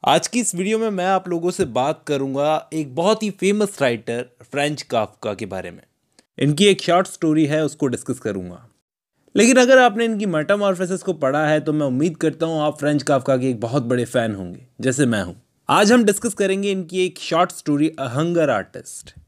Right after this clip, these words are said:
ये एक बहुत ही ब्लीक, ब्लीक यानी खराब बोल लो या कोल्ड टाइप की शॉर्ट स्टोरी है, जिसका कोई क्लियर मॉरल या एंड बताया नहीं गया है।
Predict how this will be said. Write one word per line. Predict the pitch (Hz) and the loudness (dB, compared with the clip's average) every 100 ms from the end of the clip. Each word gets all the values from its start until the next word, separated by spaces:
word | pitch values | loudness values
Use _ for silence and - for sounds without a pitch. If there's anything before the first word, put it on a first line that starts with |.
| - | -4
ये | 123 160 | 2 4
एक | 151 127 | 2 2
बहुत | 147 156 | 2 2
ही | 170 | 0
ब्लीक, | 120 - 160 160 - - _ _ _ _ _ 135 | -2 0 0 0 -4 -20 _ _ _ _ _ 0
ब्लीक | 156 170 - - | 2 2 -4 -6
यानी | 117 131 131 131 131 - _ | -2 0 0 0 -2 -8 _
खराब | - 151 180 175 | 0 4 4 4
बोल | 131 135 | 0 -2
लो | 131 131 139 | -2 -4 -6
या | 135 131 _ | -6 -8 _
कोल्ड | 196 233 240 143 | -4 -2 -4 -6
टाइप | - 139 131 | -2 -2 -4
की | - 123 | -6 -2
शॉर्ट | 127 113 - | 0 0 -2
स्टोरी | - 107 110 | -4 0 2
है, | 143 | 2
जिसका | 160 - | 4 2
कोई | 175 180 | 4 4
क्लियर | 175 - 165 180 180 | 2 -2 0 4 4
मॉरल | 151 131 147 127 - _ - | 2 4 4 4 -2 _ -4
या | 139 - | -2 -2
एंड | 147 151 | -2 0
बताया | 127 107 113 110 | 0 -2 -2 -2
नहीं | 104 95 | -2 -4
गया | 85 85 | -8 -12
है। | - _ | -16 _